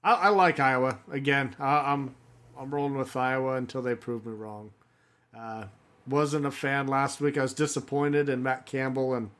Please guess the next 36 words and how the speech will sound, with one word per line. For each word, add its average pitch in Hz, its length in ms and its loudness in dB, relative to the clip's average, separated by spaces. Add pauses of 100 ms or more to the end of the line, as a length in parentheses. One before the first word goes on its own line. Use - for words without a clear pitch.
(800)
Iowa 135 220 -4
State. 131 300 -2
I 147 120 2
know 147 160 2
that 143 160 0
they 131 160 0
start 135 400 -2
off 120 180 -2
slow, 135 440 0
but 110 260 -6 (880)
that's 170 260 4
pretty 139 260 0
ridiculous 113 760 -6
right 104 240 -12
there. 104 260 -14 (1300)
I 117 60 -20
mean, 120 160 -20 (480)
let 143 160 -10
Northern 131 580 -2
Iowa 127 340 2
stick 139 320 -6
around 131 360 0
that 127 200 -2
long 127 380 0
with 120 160 -8
a 107 40 -14
chance. 131 680 -8 (180)
I 123 60 -8
mean, 120 240 -4 (340)
they 170 120 4
were 214 140 8
in 214 60 10
it 202 180 4
to 170 120 2
the 151 240 6
end. 143 260 2